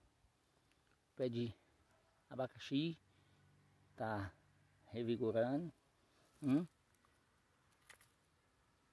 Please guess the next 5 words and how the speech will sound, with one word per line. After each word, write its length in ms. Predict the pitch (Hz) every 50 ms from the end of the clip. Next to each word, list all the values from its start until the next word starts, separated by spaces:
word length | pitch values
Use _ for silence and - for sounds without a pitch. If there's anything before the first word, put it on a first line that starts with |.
| - - _ _ _ _ _ _ _ _ _ _ _ _ _ _ _ - - _ _ _ - -
Hum. 180 | 139 127 117 113 - - _ _ - - - _ _ _ _ _ _ _ _ - - - - - _ _ _ _ _ _ _ _ _ _ _ _ _ _ _ _ _ _ _ _ _ - - - _ - _ - - - - - - - - -
Revigorando. 840 | 151 202 254 262 247 226 - 185 151 120 117 123 123 123 127 131 123 - - - _ _ - - - - - - - - - - - - - - - - _ _ _ _ _ _ _ _ _ - - - - - - -
Epa, 280 | 139 147 - - - - - - - -
do 120 | - 98
bom. 300 | 104 110 110 107 104 98